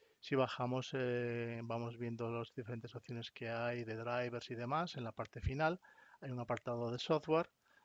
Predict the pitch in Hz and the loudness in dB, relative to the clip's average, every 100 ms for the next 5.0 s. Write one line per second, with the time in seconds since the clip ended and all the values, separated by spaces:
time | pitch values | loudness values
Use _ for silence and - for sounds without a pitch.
0 | _ 127 127 131 131 147 160 156 120 113 | _ -2 0 0 4 6 6 2 -2 0
1 | 113 113 - 123 120 113 123 120 127 202 | -2 -4 -6 -6 -4 -2 0 2 0 -2
2 | - 120 117 117 117 120 117 120 127 135 | -8 -6 -6 -6 -8 -8 -6 -6 -8 -12
3 | - 120 120 - - 117 127 147 - 123 | -10 -8 -8 -10 -14 -12 -6 -4 -4 -4
4 | 113 101 113 107 110 107 113 107 104 | -4 -6 -6 -6 -6 -6 -4 -6 -8